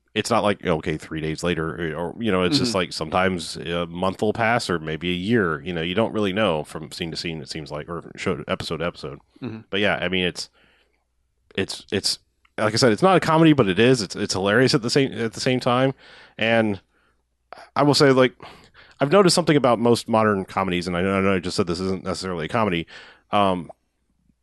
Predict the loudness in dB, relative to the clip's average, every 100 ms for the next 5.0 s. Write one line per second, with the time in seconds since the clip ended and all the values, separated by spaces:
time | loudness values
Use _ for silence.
0 | _ _ _ _ _ _ -20 _ -8 -4
1 | 0 2 4 6 4 4 0 0 -4 -4
2 | -2 -4 -6 -2 -2 -2 -4 -4 _ -20
3 | -20 _ -4 0 2 2 2 0 -8 _
4 | _ _ -12 0 2 6 4 4 0 -4